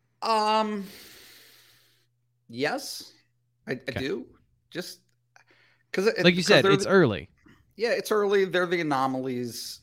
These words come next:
Speaker 1: uh, what they've had i-, in, in these two games.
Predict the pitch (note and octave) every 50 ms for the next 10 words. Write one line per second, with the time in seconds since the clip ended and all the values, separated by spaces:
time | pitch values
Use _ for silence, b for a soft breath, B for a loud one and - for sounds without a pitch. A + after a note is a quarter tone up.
0 | _ - A#2+ A#2 A2+ A2 A#2 B2 - B2+ A#2 - - A2+ G#2+ G#2+ G#2+ G2 G#2+ _
1 | _ _ _ _ _ _ A2 G#2+ _ _ - B2 A2 A2 A2 A2 G#2+ - A#2 A2+
2 | A2+ A2 A2+ A2 G#2 G2+ - - - A#2 G2+ F#2 G2+ G2 G2 G2 F#2+ F#2 F#2+ -
3 | - - - - -